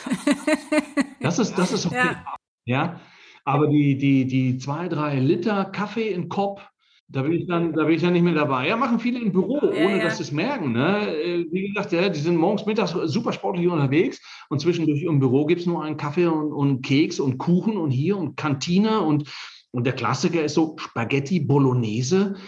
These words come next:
Speaker 2: wo ich sag, „Ey, sorry, äh, das geht nicht auf Dauer gut.“ Ja, keine Mineralstoffe, keine Vitamine, sind halt diese leeren Kohlenhydrate.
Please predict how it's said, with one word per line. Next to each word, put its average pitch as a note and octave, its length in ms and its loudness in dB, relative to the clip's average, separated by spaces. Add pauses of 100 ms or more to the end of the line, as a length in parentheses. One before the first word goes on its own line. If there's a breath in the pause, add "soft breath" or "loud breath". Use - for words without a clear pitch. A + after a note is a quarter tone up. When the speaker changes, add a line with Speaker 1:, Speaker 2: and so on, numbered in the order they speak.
(260 loud breath)
Speaker 2:
wo B2 120 0
ich C3 80 0
sag, C#3+ 160 -2
„Ey, C#3 140 0
sorry, G2 560 -2
äh, A#2+ 380 2 (100)
das G2 140 -10 (200)
geht B2+ 160 -4
nicht C3+ 180 0
auf D3+ 120 -2
Dauer F3 260 2
gut.“ A#3 320 0 (800)
Ja, C#3 140 -2
keine C3+ 240 2
Mineralstoffe, C#3+ 520 0
keine C#3 240 0
Vitamine, C3 380 0
sind D3+ 180 -2
halt C#3 120 -4
diese A#2+ 300 -4
leeren D#3+ 480 4
Kohlenhydrate. E3+ 840 2